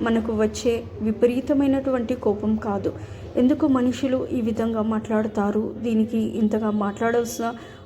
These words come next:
అవసరం లేదు కదా భావన మీకు తప్పనిసరిగా కలుగుతుంది. అయితే మీరు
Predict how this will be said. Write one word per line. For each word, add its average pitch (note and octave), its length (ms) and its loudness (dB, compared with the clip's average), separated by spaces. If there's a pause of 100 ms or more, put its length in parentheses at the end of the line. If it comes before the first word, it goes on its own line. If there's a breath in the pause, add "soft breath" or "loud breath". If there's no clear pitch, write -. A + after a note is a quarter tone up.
అవసరం C#4 440 4
లేదు C4+ 220 4
కదా C4+ 420 0
భావన A3+ 340 0
మీకు A3 380 0 (100)
తప్పనిసరిగా G#3+ 720 0 (120)
కలుగుతుంది. G3+ 520 -2 (880 loud breath)
అయితే C#4+ 500 4
మీరు B3+ 320 4